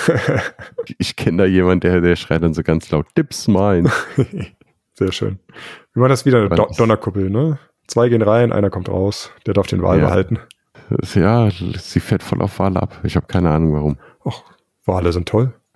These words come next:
Speaker 1: Ja, aber die könnte auch einen Bären haben und einen Jaguar hat sie und
Speaker 2: Ja,
Speaker 1: Giraffen
Speaker 2: das
Speaker 1: und
Speaker 2: ist das,
Speaker 1: alles.
Speaker 2: das Problem. Deine Kinder sind eigenständige Wesen.
Speaker 1: Ja. Haben wir noch was? Hast du was viel Buddha-mäßiges erlebt?
Speaker 2: Ja. <laughs>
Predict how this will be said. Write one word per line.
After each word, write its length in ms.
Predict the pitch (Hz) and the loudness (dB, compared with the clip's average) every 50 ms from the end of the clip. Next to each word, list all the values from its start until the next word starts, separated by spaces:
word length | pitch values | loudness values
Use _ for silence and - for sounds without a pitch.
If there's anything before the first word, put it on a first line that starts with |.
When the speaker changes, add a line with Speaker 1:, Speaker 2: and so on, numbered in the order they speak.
| _ | _
Speaker 1:
Ja, 520 | - 104 107 113 135 147 143 131 107 - - | 2 4 4 4 4 4 4 2 2 -2 -6
aber 240 | - - - 87 90 | -8 -4 0 0 0
die 120 | - 85 | 0 -2
könnte 300 | - - 90 78 - 82 78 | -2 -2 -2 0 0 0 0
auch 80 | - | 2
einen 120 | 82 80 73 | 2 0 2
Bären 400 | - 78 78 95 113 120 120 117 | 2 2 2 2 2 2 4 4
haben 420 | 120 120 120 123 123 123 123 - | 4 4 4 4 4 2 2 2
und 200 | 78 76 - - | 0 -2 0 0
einen 80 | 78 73 | 0 0
Jaguar 600 | 67 73 69 76 90 98 107 113 113 120 117 123 | 2 0 0 0 -2 0 2 2 2 4 4 4
hat 160 | 123 123 123 - | 2 2 0 -2
sie 360 | - - 120 117 117 117 117 | -4 0 2 2 2 2 2
und 440 | - - 82 80 80 78 78 - - | 0 -2 -4 -4 -4 -6 -8 -10 -10
Speaker 2:
Ja, 440 | - 87 82 85 95 104 107 110 113 | -10 -8 -6 -4 -2 0 0 2 2
Speaker 1:
Giraffen 920 | 110 92 80 - - - - - - 139 135 135 135 139 143 139 139 147 | 0 0 -2 -2 -2 -4 -4 -2 0 2 2 4 4 4 2 2 0 0
Speaker 2:
das 160 | 151 - - | 0 0 0
Speaker 1:
und 60 | - - | 0 0
Speaker 2:
ist 80 | - | 0
das, 220 | - - 117 127 - | 0 0 2 2 2
Speaker 1:
alles. 200 | 135 131 - - | 0 0 -2 -4
Speaker 2:
das 140 | 120 - - | -6 -6 -6
Problem. 540 | - - 131 123 - 131 147 175 185 165 131 | -4 -4 -2 0 2 2 4 4 4 4 2
Deine 220 | 110 107 107 104 | 2 2 2 0
Kinder 340 | - - 127 123 135 147 143 | 0 0 0 2 2 2 2
sind 200 | 143 135 - - | 0 -2 -2 0
eigenständige 760 | 117 117 131 156 160 - - 147 139 143 147 139 131 120 107 | 0 0 0 0 -2 -2 0 0 2 2 2 2 2 2 2
Wesen. 340 | 110 120 135 143 143 139 - _ _ _ _ - | 2 2 2 0 -2 -6 -8 _ _ _ _ 0
Speaker 1:
Ja. 480 | 85 82 80 76 76 78 78 80 82 80 - - - _ - - - _ _ - | 2 2 4 2 2 0 -2 -6 -10 -12 -14 -20 -20 _ -20 -20 -20 _ _ -4
Haben 180 | 87 95 110 | 0 2 4
wir 80 | 127 123 | 4 4
noch 240 | 92 78 - - 80 | 2 0 -4 -6 -8
was? 320 | 78 71 - - - - - - - - - _ | -8 -8 -8 -12 -16 -18 -20 -20 -20 -20 -20 _
Hast 240 | - - 120 - - | -4 -4 -4 -2 0
du 60 | 117 101 | 0 2
was 160 | 107 101 - | 0 0 -2
viel 160 | - - 104 | -2 -2 -2
Buddha-mäßiges 720 | 90 - - 82 85 82 82 78 78 73 - - - - - | -2 0 -2 0 0 2 2 2 0 0 -2 -6 -6 -4 -4
erlebt? 500 | - - - - - _ - - - - - _ _ _ _ | -4 -2 -4 -6 -8 _ -14 -20 -20 -20 -20 _ _ _ _
Speaker 2:
Ja. 680 | - 120 104 101 104 95 98 98 98 104 120 165 233 254 | -4 0 2 2 2 4 2 2 2 2 2 0 0 -2
<laughs> 40 | - | -6